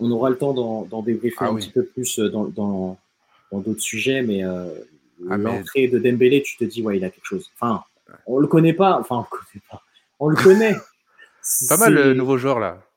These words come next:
Speaker 1: Ouais,
Speaker 2: Pas
Speaker 1: il,
Speaker 2: mal.
Speaker 1: il est pas mal,
Speaker 2: Pas mal.
Speaker 1: euh, ouais, il est pas mal, lui, là. Mais c'est, enfin, tu, c'est facile. C'est facile pour lui, quoi.
Speaker 2: Bah, euh, comme je te le disais, moi, je suis très content qu'on l'ait récupéré après, euh, ses années à Dortmund et, euh, ses années au Barça.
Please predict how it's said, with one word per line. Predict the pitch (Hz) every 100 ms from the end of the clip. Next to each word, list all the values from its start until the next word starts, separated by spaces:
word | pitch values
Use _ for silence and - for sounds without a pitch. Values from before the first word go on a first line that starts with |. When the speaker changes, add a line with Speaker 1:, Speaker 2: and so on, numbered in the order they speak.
| -
Speaker 1:
Ouais, | 190 254
Speaker 2:
Pas | 208
Speaker 1:
il, | 135
Speaker 2:
mal. | - 135
Speaker 1:
il | 147
est |
pas | 190 220
mal, | 240
Speaker 2:
Pas | 185
mal. | 160
Speaker 1:
euh, | 151 147 147 143 175
ouais, | 190
il | 139
est |
pas | 131 180
mal, | 185
lui, | 151
là. | 127 98 92 -
Mais | 113 117 113 113 113 110 - _ _ _ _ _ _ -
c'est, | - - 92 95 92 92 92 92
enfin, | 101 98
tu, | - - 101 -
c'est | - 98
facile. | 104 - 139 104 _ _
C'est | - 98
facile | 98 - 120
pour | 110 104
lui, | 101 -
quoi. | _ _
Speaker 2:
Bah, | 120 113 78 80
euh, | 127 -
comme | - 151 143
je |
te | -
le | 135
disais, | 139 190 185
moi, | 135
je | -
suis |
très | - 139
content | 143 135 165
qu'on | - 120
l'ait | 110
récupéré | 110 - 117 117 131
après, | 110 - -
euh, | 120 110 101 98 98 95 95
ses | - 107
années | 107 117
à | 107
Dortmund | 104 95 120 120 123 117
et, | 104
euh, | 104 95 92 92 95 98 95
ses | - 101
années | 101
au | 98
Barça. | 92 - 127 160